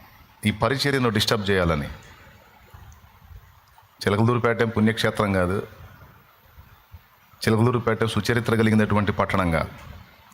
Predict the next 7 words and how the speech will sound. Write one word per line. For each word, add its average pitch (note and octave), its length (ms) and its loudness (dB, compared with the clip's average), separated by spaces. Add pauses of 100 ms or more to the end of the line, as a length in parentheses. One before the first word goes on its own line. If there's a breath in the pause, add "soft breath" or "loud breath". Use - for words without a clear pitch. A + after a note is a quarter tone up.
(1120)
అలాంటి G#2 260 0
స్థితిలో B2 360 0
ఉన్న B2 160 0
ఈ A2+ 100 0
పట్టణానికి A2 500 0
ఒక G2 100 -4
ఆశీర్వాదకరంగా, G2+ 920 2